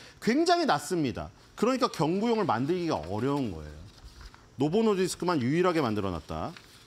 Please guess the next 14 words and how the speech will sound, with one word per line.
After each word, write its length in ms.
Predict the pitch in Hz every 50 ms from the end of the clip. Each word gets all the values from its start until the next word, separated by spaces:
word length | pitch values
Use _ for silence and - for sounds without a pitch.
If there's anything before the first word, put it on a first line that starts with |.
| -
자, 80 | - 120
뒤로 180 | - 139 131
가보겠습니다. 560 | 120 117 107 107 101 95 95 90 85 78 90 131 147 - - - - - - - - - - - - - - _ - - - - - - _ _ _ _ - - - - _ - - _ _ _ _ - - - - - - _ _ _ - - - _ - - - - _ -
자, 200 | 156 160 147 -
그래서 240 | - 202 214 226 226
여기 220 | 170 143 156 170 185
나오죠. 460 | 143 120 123 123 117 - 104 117 139 -
First 380 | - 208 240 240 - - -
Oral 360 | 220 160 135 139 156 160 156
지엘피 500 | 160 - - 131 139 151 151 147 - 123
원. 220 | 107 95 92 107 170 - - - - - - -
자, 300 | - - 156 135 95 - - - - - - - - -
지엘피 600 | - - 170 208 262 285 294 - - 277 294 240
원 420 | 180 139 135 156 180 247 294 269